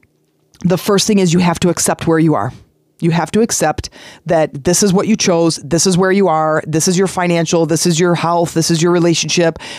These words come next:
this is it, this is where you are, okay? The second thing is start to become present. Start opening your eyes and being present, pausing, being quiet, looking around, using your senses, and just observing and waking up,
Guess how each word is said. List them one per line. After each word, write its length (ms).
this 220
is 180
it, 260
this 140
is 80
where 140
you 160
are, 280
okay? 300
The 80
second 320
thing 140
is 240
start 400
to 60
become 380
present. 500
Start 340
opening 460
your 220
eyes 340
and 140
being 240
present, 420
pausing, 720
being 300
quiet, 800
looking 480
around, 480
using 360
your 80
senses, 460
and 180
just 320
observing 840
and 400
waking 400
up, 240